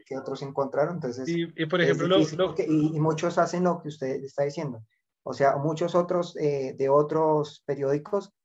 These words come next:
Speaker 1: utilizan este artículo y lo reafirman, no, no hay una investigación aparte. Entonces, este otro la vuelve a mencionar con las mismas palabras y las mismas conclusiones. Otro por allá, otro periódico utiliza el mismo. Entonces, se vuelve un círculo vicioso donde solo se ve el mismo, se ve la misma fuente.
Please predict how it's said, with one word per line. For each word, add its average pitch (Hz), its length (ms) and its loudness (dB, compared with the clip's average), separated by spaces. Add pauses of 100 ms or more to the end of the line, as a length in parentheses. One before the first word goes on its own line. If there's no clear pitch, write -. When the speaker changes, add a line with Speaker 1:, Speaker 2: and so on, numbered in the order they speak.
(200)
Speaker 1:
utilizan 151 580 2
este 156 200 -4
artículo 180 560 -2
y 151 80 -2
lo 143 120 4
reafirman, 117 560 -4
no, 120 240 -6
no 131 100 -2
hay 127 80 -2
una 143 120 -6
investigación 147 540 -4
aparte. - 380 -8 (240)
Entonces, 135 220 -4
este 147 320 2
otro 165 300 4
la 165 100 6
vuelve 135 280 2
a 135 40 -6
mencionar 156 500 -2 (240)
con 160 160 0
las 143 140 4
mismas 151 360 -2
palabras 165 400 0
y 170 40 -10
las 147 140 -6
mismas 123 320 -8
conclusiones. 139 640 -8
Otro 151 340 2
por 160 140 -2
allá, 170 300 -4 (420)
otro 151 340 2
periódico 170 440 0
utiliza 139 400 -4
el 147 40 -4
mismo. 135 260 -6
Entonces, 127 500 -12 (360)
se - 160 0
vuelve 139 160 4
un 156 80 -2
círculo 165 340 -2
vicioso 156 360 0
donde 156 240 0
solo 151 280 2
se 170 160 -4
ve 143 120 0
el 131 80 -6
mismo, 151 320 -8
se 139 120 -6
ve 135 120 -2
la 143 120 -4
misma 151 300 -2
fuente. 156 300 -10